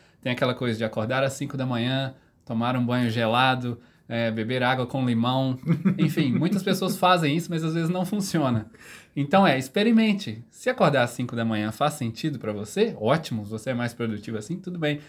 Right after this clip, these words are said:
Speaker 1: Mas se às vezes acordar às nove, às oito, enfim,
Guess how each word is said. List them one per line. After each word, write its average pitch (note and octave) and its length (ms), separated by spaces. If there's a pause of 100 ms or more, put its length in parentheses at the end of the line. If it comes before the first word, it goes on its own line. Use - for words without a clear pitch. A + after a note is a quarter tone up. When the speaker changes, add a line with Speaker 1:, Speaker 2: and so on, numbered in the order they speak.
(160)
Speaker 1:
Mas E3 120
se G3+ 60
às F3 100
vezes E3 140
acordar C#3+ 360
às A2+ 100
nove, A2+ 340
às G2+ 180
oito, C#3 360
enfim, A#2 420